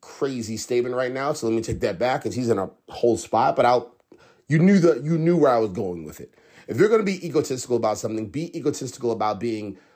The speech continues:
the most empathetic person in the world, the most empathetic leader in the world.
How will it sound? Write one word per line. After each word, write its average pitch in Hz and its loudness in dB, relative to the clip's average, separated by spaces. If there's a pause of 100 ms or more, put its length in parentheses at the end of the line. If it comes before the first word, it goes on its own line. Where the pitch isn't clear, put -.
(140)
the 120 -6
most 120 -2
empathetic 113 -4
person 104 -6
in 107 -8
the 92 -10
world, 80 -16 (1400)
the 127 -4
most 123 2
empathetic 120 0
leader 110 -2
in 107 -10
the 104 -6
world. 87 -6